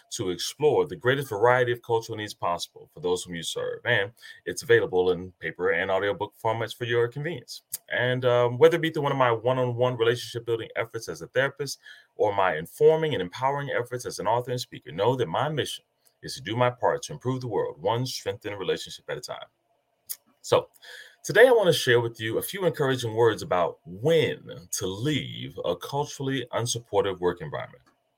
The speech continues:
Now, in a recent podcast, I responded to a question related to how one might go about getting employer buy-in on creating a more culturally competent and considerate work environment.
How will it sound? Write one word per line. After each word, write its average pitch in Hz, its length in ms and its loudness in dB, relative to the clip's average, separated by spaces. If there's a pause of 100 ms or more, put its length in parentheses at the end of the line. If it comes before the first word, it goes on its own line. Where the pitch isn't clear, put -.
(480)
Now, 117 200 4 (200)
in 151 100 6
a 170 40 2
recent 262 280 2
podcast, 95 720 4
I 131 160 6
responded 190 640 2
to 160 280 0
a 131 240 2
question 101 500 -4
related 113 380 2
to 104 140 -4
how 135 220 0
one 131 160 -2
might 123 320 2
go 120 140 2
about 107 340 2
getting 139 380 0
employer 113 720 -2
buy-in 135 680 0
on 82 160 0 (320)
creating 139 360 6
a 120 60 6
more 117 240 6
culturally 123 460 0
competent 120 500 -4
and - 120 -8
considerate 117 580 -2
work 82 200 -4
environment. 113 440 2